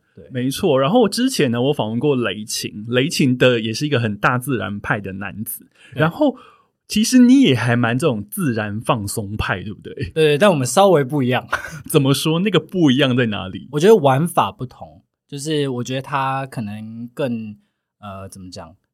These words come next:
Speaker 1: 就是像
Speaker 2: 他更，更，更空灵吗？
Speaker 1: 应该有点像是，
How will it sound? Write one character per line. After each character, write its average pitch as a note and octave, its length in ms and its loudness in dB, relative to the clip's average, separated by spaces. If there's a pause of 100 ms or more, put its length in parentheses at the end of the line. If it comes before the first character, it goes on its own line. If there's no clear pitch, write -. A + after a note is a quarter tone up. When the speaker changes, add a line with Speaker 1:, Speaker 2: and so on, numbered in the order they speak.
(120)
Speaker 1:
就 G3+ 100 -2
是 G#3 80 2
像 F#3+ 200 2
Speaker 2:
他 D#3+ 60 2 (340)
更， F3 320 2
更， - 0 - (140)
更 G3+ 180 2
空 F3 400 -2
灵 G2 120 0
吗？ A2 240 -8 (180)
Speaker 1:
应 B3+ 60 -6
该 C#4 120 0
有 A3+ 100 4
点 D#3+ 100 0
像 F3+ 160 -2
是， F3 440 -4